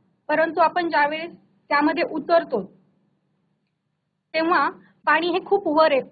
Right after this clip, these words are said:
अगदी आपल्या गळ्यापर्यंत ते पाणी येतं. म्हणजे काय,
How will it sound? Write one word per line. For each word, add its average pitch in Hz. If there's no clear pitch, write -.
अगदी 269
आपल्या 349
गळ्यापर्यंत 349
ते 370
पाणी 262
येतं. 196
म्हणजे 320
काय, 294